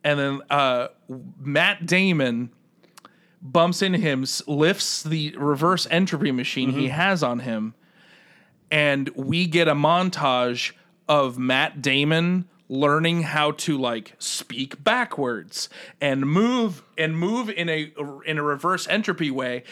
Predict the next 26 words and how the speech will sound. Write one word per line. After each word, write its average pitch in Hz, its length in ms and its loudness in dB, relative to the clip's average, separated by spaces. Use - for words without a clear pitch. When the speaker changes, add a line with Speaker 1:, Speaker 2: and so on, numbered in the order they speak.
Speaker 1:
that 131 120 0
m-, 139 220 -2
looks 175 360 2
like 165 220 2
he's 147 260 0
moving 151 400 2
forward 151 520 2
in 127 160 -2
time. 123 500 -2
Speaker 2:
So, 180 320 0
like, 160 200 2
when 170 120 0
we 165 160 0
saw 180 160 2
the 160 100 -2
first, - 380 -8
the 180 80 2
Speaker 1:
And 185 100 4
Speaker 2:
fir- 143 80 -2
Speaker 1:
so 202 300 4
Matt 190 500 2
Damon 196 480 0
is 156 420 -4
moving 190 800 -2
ba-, 165 200 -2
it, 165 340 -8